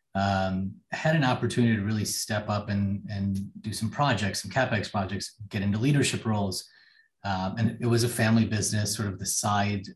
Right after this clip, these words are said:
help hustle, and graduated with a degree in finance in the middle of the G F C. Useless. So, uh, quickly pivoted and said, "I'm gonna go into M and A,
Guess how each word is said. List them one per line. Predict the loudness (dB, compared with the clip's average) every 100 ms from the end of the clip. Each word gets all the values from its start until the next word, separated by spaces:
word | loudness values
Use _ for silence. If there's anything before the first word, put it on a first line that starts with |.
| _
help | -10 -2 -2
hustle, | 0 0 2 2 2 0 -12 -20 -14
and | -2 2 4 6 6 6 2 -10 _ _ _ _ _ _ _ _ _ _ -20 _
graduated | 0 4 6 6 4 4 2 0
with | 0 0
a |
degree | 0 0 2 2
in | 2
finance | 2 0 0 0 2
in | 2
the |
middle | 2 2 0 -2
of | -2
the | -4
G | -4 -2
F | -4 -4
C. | -12 _ _ _ _ _ _ _ -20 _ _ _ _ _
Useless. | 2 4 4 0 -2 -4 -6 _
So, | -2 2 4 4 2 -2 -10 -20 -20 _ -4
uh, | 0 4 4 2 0 -6 _
quickly | 0 2 4
pivoted | 2 2 0 0 2
and | 4 4 4 2
said, | 0 0
"I'm | 2
gonna | 0 0
go | 0
into | 0 2
M | 2
and | 4
A, | 2 2 0 -2